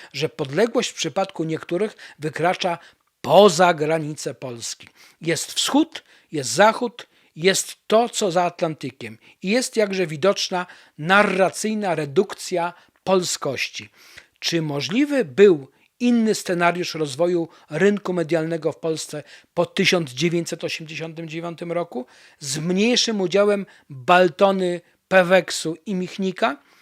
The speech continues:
Patrząc z perspektywy czasu do dwa tysiące piętnastego roku,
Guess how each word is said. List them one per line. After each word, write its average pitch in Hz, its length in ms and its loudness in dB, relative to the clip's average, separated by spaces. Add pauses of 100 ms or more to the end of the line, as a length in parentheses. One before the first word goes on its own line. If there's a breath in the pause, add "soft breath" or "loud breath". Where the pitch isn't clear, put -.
(220 soft breath)
Patrząc 311 400 6
z - 40 -10
perspektywy 226 520 -4
czasu 277 440 -2 (300 loud breath)
do 165 140 2
dwa 147 300 4
tysiące 226 480 0
piętnastego 170 640 -4
roku, 147 340 -4